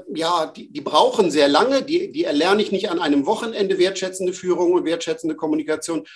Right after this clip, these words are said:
Und das ist ein Long Run. Da brauche ich drei, vier Monate, bis ich neue Gewohnheiten in meiner Führungs-, ähm, Ebene oder in meinen, in, in meinen Prozessen eingeschlichen haben,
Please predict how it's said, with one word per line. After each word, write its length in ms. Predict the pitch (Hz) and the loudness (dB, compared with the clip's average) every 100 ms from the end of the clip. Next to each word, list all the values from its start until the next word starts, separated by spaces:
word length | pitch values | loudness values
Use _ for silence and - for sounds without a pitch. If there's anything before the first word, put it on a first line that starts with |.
| - | -14
Und 120 | 147 | -4
das 140 | 160 160 | -4 -4
ist 120 | - | -2
ein 100 | 160 | 0
Long 360 | 156 160 160 147 | 4 6 6 6
Run. 300 | 143 - 110 | 4 2 -2
Da 80 | |
brauche 320 | 123 143 151 151 | -4 2 2 0
ich 260 | - - _ | -6 -18 _
drei, 300 | - 147 190 | 0 2 2
vier 240 | 196 170 | 2 0
Monate, 540 | 165 170 196 190 175 160 | 2 6 6 4 0 -4
bis 220 | 160 - | -4 -8
ich 100 | - | -4
neue 320 | 147 160 165 | 0 2 0
Gewohnheiten 640 | 139 139 190 175 165 160 160 | -2 0 0 2 2 2 0
in 140 | 165 | 2
meiner 280 | 147 139 131 | 0 2 0
Führungs-, 560 | - 190 170 160 156 - - - _ | -4 -4 0 0 -2 -8 -16 -20 _
ähm, 460 | 165 147 143 143 - | 0 2 4 2 -2
Ebene 560 | - 160 151 156 151 - | -2 0 4 4 4 4
oder 180 | 135 139 | 2 -2
in 100 | 131 | 0
meinen, 280 | 135 127 135 | -2 -2 -6
in, 240 | 131 127 | -8 -8
in 180 | 135 135 | -6 -2
meinen 200 | 131 127 | -2 -4
Prozessen 460 | 143 - 160 151 | -8 -6 -6 -4
eingeschlichen 760 | 143 185 208 196 196 180 185 160 | -2 -2 -2 -2 -4 -6 -4 0
haben, 440 | 156 160 160 160 | 2 2 2 -2